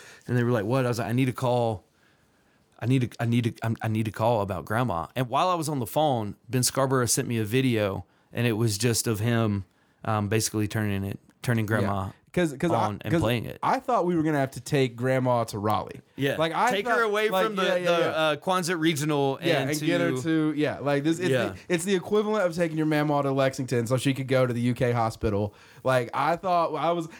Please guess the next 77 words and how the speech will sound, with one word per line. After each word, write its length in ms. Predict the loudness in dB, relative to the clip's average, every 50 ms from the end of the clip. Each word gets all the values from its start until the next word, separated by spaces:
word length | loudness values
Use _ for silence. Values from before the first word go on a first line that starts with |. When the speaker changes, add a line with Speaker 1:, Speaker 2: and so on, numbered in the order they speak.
| -14 -6
Speaker 2:
I 180 | -2 0 0 0
was 240 | 0 -2 -4 -4
the 120 | -6 -6 -4
son 380 | -2 0 2 2 2 2 2
that 140 | 0 0 0
was 120 | 0 2 2
like, 240 | 2 2 2 0 -4 -10 -2 0
"Nah, 200 | 0 0 0 0 0
fuck 220 | 0 0 0 0 -2
this. 180 | -2 -2 0
We 80 | 0 0
need 100 | 0 0 0
to 40 | 0
get 120 | 0 2
out 160 | 2 2 2
of 80 | 0 -2
this 120 | -6 -4
hospital. 580 | 0 0 0 0 0 -2 -2 0 2 2 0 0
Speaker 1:
Yeah. 160 | -2 -6 -4 -2
Speaker 2:
We 100 | 0 0
need 100 | 2 0
to 80 | 0 2
go 160 | 2 0 2
to 60 | 0
the 120 | -2 -2
other 260 | 0 0 0 2 2 2
one 200 | 2 2 2 0
that 100 | 0 -2
Speaker 1:
Yeah. 60 | -2
Speaker 2:
everyone 360 | 0 0 2 2 2 2 2
goes 260 | 2 2 0 0 -2 -4
to," 240 | -2 0 0 2 2
like, 280 | 2 2 0 -2 -4 -8 -16 -8 -2
da, 140 | -2 0 0
da, 60 | 0 0
da, 160 | 0 0 0
Speaker 1:
And 80 | 0 0
Speaker 2:
but 100 | 0 2
Speaker 1:
it 60 | 2
was 120 | 2 0
Speaker 2:
nah. 100 | 0 -2
Speaker 1:
the 20 | -2
classic, 540 | 0 0 2 2 0 -4 -6 -10 -4 0
um, 420 | 2 4 4 4 2 0 -2 -6 -2
conversation. 560 | 0 2 2 2 0 0 0 0 0 0 -2
It's 80 | -2 -2
like, 140 | -2 0 -2
who's 120 | -2 0
Speaker 2:
Yeah. 60 | 0 0
Speaker 1:
got 80 | 0
the 60 | 0 0
money 240 | 0 2 2 2 0
for 140 | -2 -2 -2
that? 280 | 0 0 0 0 0
Speaker 2:
Yeah, 200 | 0 0 2 0 0
Speaker 1:
<laughs> 60 | 2
Speaker 2:
no, 60 | 2 2 2
Speaker 1:
You 100 | 2 2
Speaker 2:
yeah. 60 | 2
Speaker 1:
know, 200 | 2 2 2 2 2 2
like, 100 | 2 2
Speaker 2:
Yeah, 120 | 2 0 0
it 40 |
was 100 | -2 0
like 100 | 0 0
Speaker 1:
who's 100 | 0 2 2
got 160 | 2 2 2
the 80 | 0 0
money 300 | 2 2 2 2 2 0
to 120 | -2 -4
drive 320 | -2 0 0 0 0 0 0
grandma 320 | 0 0 0 0 0 2
to, 60 | 2
Speaker 2:
Yeah. 120 | 2 2 2
Speaker 1:
or 80 | 0
to 140 | -2 -4 -4
take, 280 | 0 2 2 2 0